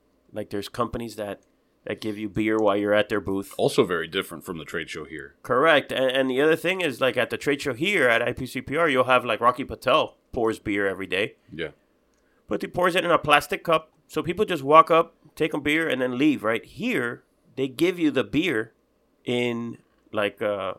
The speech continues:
Speaker 1: the, the glass that is made for that particular beer. And it's a beautiful glass, and you don't walk away with it.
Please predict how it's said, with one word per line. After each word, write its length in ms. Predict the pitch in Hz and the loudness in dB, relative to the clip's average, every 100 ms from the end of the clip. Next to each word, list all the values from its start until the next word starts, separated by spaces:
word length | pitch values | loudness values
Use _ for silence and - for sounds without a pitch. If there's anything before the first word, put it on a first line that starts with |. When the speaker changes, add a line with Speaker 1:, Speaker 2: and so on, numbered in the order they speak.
| _ _ _ _ | _ _ _ _
Speaker 1:
the, 140 | 104 110 92 _ | -4 -4 -4 _
the 160 | - 101 | -2 -2
glass 500 | 92 104 117 147 - | -2 2 4 4 2
that 160 | 123 107 | -2 0
is 140 | 104 | -2
made 300 | 107 110 123 | -4 -4 -4
for 180 | - 107 | -2 -2
that 360 | 95 113 - _ | 2 0 0 _
particular 480 | 107 - 110 113 95 | -10 -8 -8 -6 -6
beer. 420 | 110 120 104 - _ _ _ _ _ _ _ - | -4 -4 -4 -8 _ _ _ _ _ _ _ -6
And 120 | 110 | -4
it's 100 | 107 | -4
a 80 | 101 | -6
beautiful 460 | 107 143 156 107 | 0 0 0 -4
glass, 420 | 90 214 113 131 110 | -2 2 4 2 -2
and 180 | 101 | -6
you 80 | 98 | -2
don't 200 | 131 185 | 0 0
walk 200 | - 165 | 0 0
away 220 | 110 107 | 0 0
with 160 | 202 - | -2 -6
it. 140 | - | -10